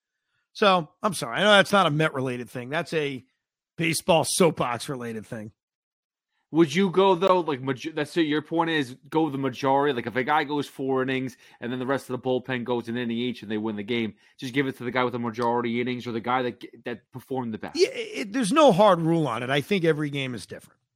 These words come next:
Speaker 1: So I think you have to look at the game. I think sometimes you could watch a baseball game and say, "Hey, that guy deserved the win." So I wouldn't make it a hard and fast rule of who got the most outs necessarily. And, and by the way, if you did that,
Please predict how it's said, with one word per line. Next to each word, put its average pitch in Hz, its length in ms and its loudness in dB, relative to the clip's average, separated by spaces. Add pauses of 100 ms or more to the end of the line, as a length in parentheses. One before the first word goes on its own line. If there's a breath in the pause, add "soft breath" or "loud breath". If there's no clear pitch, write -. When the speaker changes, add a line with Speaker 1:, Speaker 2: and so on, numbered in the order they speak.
Speaker 1:
So 151 160 0
I 151 80 6
think 160 160 0
you 160 100 2
have 143 100 4
to - 80 -2
look 135 440 -4
at 131 120 -4
the 117 100 -10
game. 104 260 -8
I 175 100 2
think 240 220 0
sometimes 156 520 -2
you 143 80 -6
could 143 80 -4
watch 131 280 0
a 127 60 -8
baseball 113 460 -8
game 92 280 -14
and 113 200 -10
say, 131 320 -2
"Hey, 131 220 -2
that 131 420 0
guy 127 240 2
deserved 113 560 -10
the 98 80 -12
win." 90 360 -12 (400)
So - 160 -6
I 185 120 2
wouldn't 240 280 4
make 170 220 0
it 156 80 -2
a 120 80 -2
hard 143 300 0
and 127 120 -10
fast 123 400 -2
rule 139 220 -2
of 104 120 -8
who 151 160 -6
got 123 280 -2
the 117 60 -14
most 104 300 -12
outs 196 340 0
necessarily. 95 800 -10 (500)
And, 226 160 0
and 247 200 -12 (240)
by 359 120 -2
the 349 60 -4
way, 226 120 4
if 147 80 0
you 226 160 2
did 143 320 -4
that, 170 280 6